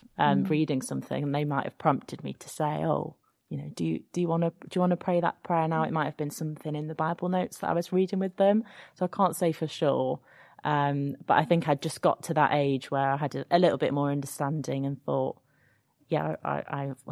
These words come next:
Speaker 1: I understand that God really loves me and that Jesus died for me. So, uh, you know,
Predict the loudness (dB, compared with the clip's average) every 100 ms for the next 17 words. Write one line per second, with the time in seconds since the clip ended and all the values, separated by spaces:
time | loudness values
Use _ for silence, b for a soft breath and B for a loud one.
0 | -10 -12 -10 -8 -8 -6 -4 -4 -4 -6
1 | -6 -4 -2 0 -2 -4 -2 0 0 -2
2 | -4 -4 -6 -4 0 0 -4 -6 -6 -6
3 | -10 -6 -6 -6 -10 _ -8 -8